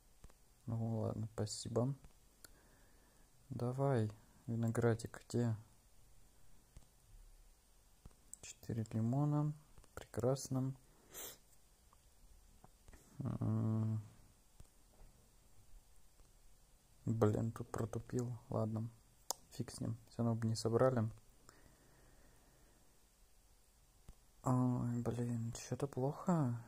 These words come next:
Чё-то очень плохо у нас пока дела идут.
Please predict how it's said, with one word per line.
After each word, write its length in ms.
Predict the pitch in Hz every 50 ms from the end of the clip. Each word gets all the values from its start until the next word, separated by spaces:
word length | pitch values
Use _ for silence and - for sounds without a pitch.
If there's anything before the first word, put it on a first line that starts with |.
| - - - -
Чё-то 420 | - - - - 131 131 - - 123
очень 440 | 120 127 131 - - - 120 120 117
плохо 480 | - - - 127 131 139 - - -
у 60 | 156
нас 180 | 151 156 147 143
пока 320 | - - 156 - - 127
дела 400 | 117 120 123 117 117 117 113 113
идут. 360 | 113 113 120 135 156 170 -